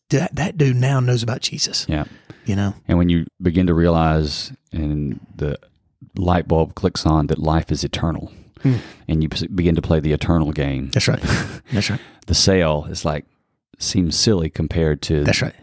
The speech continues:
Speaker 2: the way God is calling you into this work of his.
Speaker 1: That's
Speaker 2: And,
Speaker 1: right.
Speaker 2: uh, so fulfilling. I mean, for real. I'm gonna ask you one more question in a second about Quiver Ranch, but I gotta know this first. What does your daily walk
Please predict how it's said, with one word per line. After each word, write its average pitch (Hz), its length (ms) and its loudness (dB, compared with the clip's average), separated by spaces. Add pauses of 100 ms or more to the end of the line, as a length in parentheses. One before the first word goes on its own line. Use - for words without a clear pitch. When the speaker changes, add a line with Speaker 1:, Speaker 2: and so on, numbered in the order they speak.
(120)
Speaker 2:
the 82 160 -2
way 78 180 2
God 71 200 -2
is - 100 -8
calling 80 360 0
you 71 160 0
into 73 280 -2
this - 380 -2 (360)
work 78 460 0
of 90 120 -4
his. 73 600 -2 (140)
Speaker 1:
That's 78 160 0
Speaker 2:
And, - 120 0
Speaker 1:
right. 76 140 -2
Speaker 2:
uh, - 60 -16
so - 300 2
fulfilling. 76 580 -4
I 92 80 0
mean, 80 400 2
for 69 180 -4
real. 76 280 2 (500)
I'm 120 60 2
gonna 113 120 4
ask 117 160 0
you 117 60 0
one 113 120 4
more 113 100 2
question 113 300 -2
in 95 40 -6
a 90 40 -6
second 104 260 0
about 85 280 0
Quiver 95 220 2
Ranch, 87 240 0
but - 100 -4
I 95 60 0
gotta 95 220 2
know 90 220 4
this 80 480 0 (120)
first. - 600 -6 (280)
What 110 480 0 (200)
does 90 640 2
your 80 400 0 (400)
daily 95 520 0
walk 78 600 -2